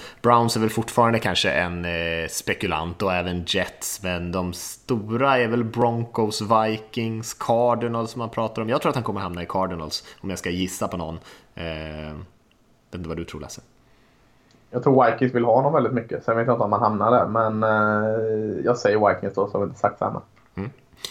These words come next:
Speaker 1: Giants draftval där, vad tror du? Barkley nummer två.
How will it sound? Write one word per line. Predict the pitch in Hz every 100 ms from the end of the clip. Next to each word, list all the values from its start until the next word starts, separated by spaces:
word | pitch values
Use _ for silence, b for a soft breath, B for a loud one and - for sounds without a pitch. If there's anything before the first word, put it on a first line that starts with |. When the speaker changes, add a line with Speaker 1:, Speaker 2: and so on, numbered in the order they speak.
| B B B B B -
Speaker 1:
Giants | 156 156 160 -
draftval | - 151 135 190 185
där, | 113
vad | 107
tror | 113 170
du? | 104 - 117
Barkley | 131 139 139 120
nummer | 110 107
två. | 95 110